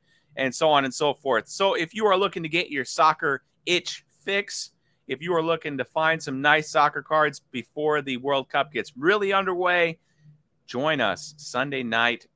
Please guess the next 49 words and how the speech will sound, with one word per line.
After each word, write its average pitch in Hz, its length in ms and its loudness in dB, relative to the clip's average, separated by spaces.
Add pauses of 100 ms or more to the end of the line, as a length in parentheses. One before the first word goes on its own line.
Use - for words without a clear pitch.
nine 117 360 -2
forty-five 113 640 -2
P 113 120 -14
M 107 160 -4
Eastern 110 360 -10
Time 104 340 -4 (100)
for 123 300 -2
the 98 320 -8 (180)
P 131 120 -10
W 117 200 -2
C 117 200 -10
C 110 240 -8
Weekly 110 260 -4
Auction 104 300 2
number 101 140 -8
forty-four. 120 640 -2 (200)
And 123 100 -4
join 196 160 0
us 185 80 -2
on 190 140 -2
YouTube 165 400 -4
for 139 240 0
our 123 220 4
Flip 127 280 -6
Quest 110 480 0 (560)
episode. 92 560 -4 (320)
Uh, 87 220 -4
it - 80 -8
should 151 160 -2
be 143 100 0
a 139 60 0
great 135 260 0
time. 131 380 2
Will 127 220 -4
be 131 100 -4
really 123 220 0
fun 117 260 -2
to - 40 -18
track 113 240 2
all 117 120 -2
these 104 160 -6
soccer 107 260 0
cards. 98 400 -2 (120)
Hope 202 180 -4
to - 80 -16
see 135 160 -6
you 110 100 2
all 87 120 0
there. - 160 -20